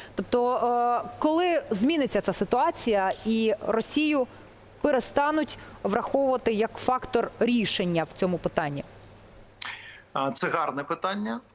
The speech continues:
Speaker 2: Якби трошки, е, певні процеси остаточно йшли так, як мають іти, то ми б сьогодні це з вами не обговорювали. Які процеси? Перше, немає ніяких компромісів.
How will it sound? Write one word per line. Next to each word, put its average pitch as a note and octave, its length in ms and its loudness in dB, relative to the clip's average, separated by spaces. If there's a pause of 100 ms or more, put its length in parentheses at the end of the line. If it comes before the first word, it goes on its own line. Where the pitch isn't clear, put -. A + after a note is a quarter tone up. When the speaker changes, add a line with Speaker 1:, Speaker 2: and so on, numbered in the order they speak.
(220)
Speaker 2:
Якби C#3 440 -4
трошки, C#3+ 540 -4 (100)
е, C3 180 -2
певні C#3 360 -2
процеси B2+ 840 -2
остаточно C#3+ 960 -2 (200)
йшли D3+ 380 -2
так, D3 320 -6
як C#3+ 160 -4
мають C3+ 420 -2
іти, D#3+ 240 -2
то F3 140 -2
ми C#3+ 100 -2
б D3 60 -6
сьогодні D3 360 -2
це D3 220 -2
з B2+ 40 -2
вами C#3 220 0
не B2+ 60 -8 (300)
обговорювали. A2 360 -4
Які C3 180 -2
процеси? - 600 -4
Перше, - 400 -2 (480)
немає F3 640 0
ніяких D3+ 600 -4
компромісів. D3+ 760 -4